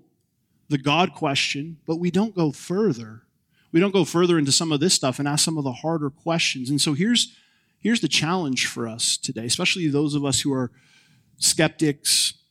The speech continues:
maybe not believers in Jesus, believers in God. And this isn't just like the secular person who doesn't believe in any kind of supernatural, but even just the quasi West Coast, average, run-of-the-mill,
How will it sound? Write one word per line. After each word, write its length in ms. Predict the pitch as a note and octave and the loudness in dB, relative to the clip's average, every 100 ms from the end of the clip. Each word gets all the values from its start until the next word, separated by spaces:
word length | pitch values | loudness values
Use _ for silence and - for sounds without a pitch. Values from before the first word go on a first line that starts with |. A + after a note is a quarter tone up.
| _ | _
maybe 200 | C#3+ D3+ | -2 2
not 180 | D#3 C3 | 2 0
believers 640 | C#3 C#3 C#3 D3 C3+ B2+ | 0 2 2 2 0 -2
in 200 | D3 C3 | -2 -2
Jesus, 380 | B2+ D3+ C#3 C3+ | 0 0 0 -2
believers 320 | C#3+ C#3 C3+ | -2 -2 -2
in 80 | C3+ | -2
God. 280 | C3+ C#3+ D3+ | 0 2 2
And 240 | D3 D3+ | 0 0
this 140 | E3+ F#3 | 2 2
isn't 220 | D#3 D3 | 2 0
just 180 | D3 D#3 | 0 -2
like 140 | C#3 | -4
the 80 | C3 | -2
secular 400 | - D#3 D#3 C#3 | -2 -2 -2 -2
person 340 | D3 C3+ D3 | -2 -2 0
who 80 | C3+ | 0
doesn't 220 | C#3+ C#3 | 0 0
believe 320 | C3 C#3 C#3 | 0 2 2
in 80 | C3 | 2
any 160 | C3 C#3 | 0 0
kind 120 | C#3+ | -2
of 60 | B2+ | -2
supernatural, 540 | C#3+ C3 C3 D#3+ D3 | -2 -4 -4 -4 -4
but 100 | C#3 | -2
even 160 | E3+ D#3+ | 0 0
just 160 | D3 | -2
the 60 | C#3 | -6
quasi 520 | - D3+ D#3+ C#3+ D3 | -4 0 0 0 0
West 380 | C3+ D3 D3 - | 0 0 -2 -2
Coast, 380 | D3+ D3 - - | 0 0 0 -4
average, 560 | - D3+ C#3+ D3+ D3 C3 | -2 -2 0 0 0 0
run-of-the-mill, 580 | D3 D3+ D3 C#3+ D3 | -2 0 0 0 -2